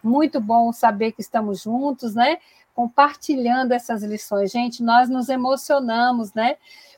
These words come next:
Quando estamos estudando, nos emocionamos. Quando trazemos aqui a mensagem novamente, nos emocionamos.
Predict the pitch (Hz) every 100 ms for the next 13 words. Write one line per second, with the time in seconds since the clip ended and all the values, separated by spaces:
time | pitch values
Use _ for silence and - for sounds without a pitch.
0 | - 262 247 - 294 285 240 269 - 247
1 | 214 269 254 247 233 233 226 226 233 208
2 | 220 208 233 226 - 269 262 262 - 269
3 | 240 226 269 277 247 240 240 254 240 233
4 | 226 240 226 220 220 226 220 208 226 233
5 | 226 226 226 220 208 208 196 220 240